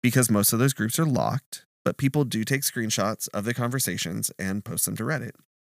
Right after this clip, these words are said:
You can also look at the number of videos and articles admiring parents who have children as young as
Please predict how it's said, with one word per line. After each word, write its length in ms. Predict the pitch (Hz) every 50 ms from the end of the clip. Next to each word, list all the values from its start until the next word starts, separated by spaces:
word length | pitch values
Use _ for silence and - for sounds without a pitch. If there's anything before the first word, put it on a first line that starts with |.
| _ _ _ _ _ _ _ _ _ _ _ _ _ -
You 80 | 135 131
can 80 | 151
also 240 | 151 165 - - 202
look 180 | 170 151 143 -
at 40 | 123
the 80 | 117
number 300 | 113 107 98 104 127 131
of 80 | 117 101
videos 420 | 95 92 85 92 95 98 113 113
and 100 | 120 101 - -
articles 420 | 95 95 107 - 117 117 110 -
admiring 540 | 110 107 104 98 92 101 113 127 123 117 107
parents 520 | - - - 101 101 98 107 - - -
who 120 | - - 110
have 140 | 104 107
children 420 | - - - 98 104 113 120 123 -
as 200 | - 110 107 -
young 180 | 101 101 110 110
as 160 | 107 -